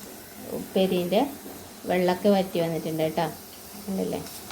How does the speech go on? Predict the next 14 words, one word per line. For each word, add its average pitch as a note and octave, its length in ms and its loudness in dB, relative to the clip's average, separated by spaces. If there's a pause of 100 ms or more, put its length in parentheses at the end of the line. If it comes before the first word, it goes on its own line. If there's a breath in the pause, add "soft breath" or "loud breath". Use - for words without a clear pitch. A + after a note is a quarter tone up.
(2250)
നമുക്കിനി G3 480 4
ഇത് G#3+ 140 4 (600)
ഗ്യാസ് F#3 400 4 (120)
ഓഫ് F3 220 0
ചെയ്ത് F3+ 220 4
കൊടുക്കാം. G#3 340 2 (3500)
ഞാനിവിടെ G3+ 400 2 (280)
ഒരു G3+ 160 -2
വറ്റൽമുളക്, F#3+ 720 4 (120)
കുറച്ച് G3 300 -4
കറിവേപ്പില, F#3+ 560 4 (280)
കുറച്ച് G3+ 220 -4 (100)
ചെറിയ F#3 400 6
ഉള്ളി, F#3 220 2